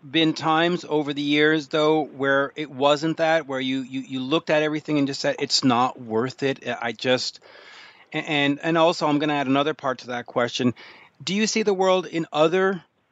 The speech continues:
sort of mediums, like, uh, do, through paint or through photography or through an other artistic endeavor? Or is it really just your brain is connected to writing songs, performing songs, and,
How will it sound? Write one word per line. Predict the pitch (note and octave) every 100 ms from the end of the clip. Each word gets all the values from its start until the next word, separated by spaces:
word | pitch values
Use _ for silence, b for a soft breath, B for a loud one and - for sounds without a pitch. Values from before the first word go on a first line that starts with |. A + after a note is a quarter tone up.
| _
sort | - F3 E3+
of | E3 C3+ - G2+
mediums, | E3 D#3 F3 F3+ F3 F3 D3
like, | C#3+ C3+
uh, | D3+ D#3 D3+ D3+ C#3 B2
do, | D3 C#3+
through | - D3 -
paint | - E3+ E3+ E3+ E3
or | C3
through | - C3+
photography | - B2+ - D#3 D#3 D#3 - D#3+ D#3 D3+ D3
or | C3 B2+
through | - C#3+
an | C3+ C3 -
other | D3 C#3 D#3 D#3+ D3 b -
artistic | C#3+ - D#3 - D#3 D#3
endeavor? | D3 D3+ C#3 D#3 C#3+ b b b -
Or | D3 C#3
is | C3+ C#3 B2
it | C3
really | D3 D3+ C#3
just | C#3 B2+ - -
your | B2+
brain | A2 C3 C3
is | C3
connected | - B2+ B2 - B2 A2
to | - A#2 A2+ G#2+
writing | C3 A#2+ B2 A#2+
songs, | A2+ B2+ A#2 A2+ A2
performing | - A#2 - B2 A2+ A2
songs, | G#2+ A#2+ G#2+ G#2+ G#2+ G#2 - B B B B B _
and, | B2 A#2 G#2+ G2+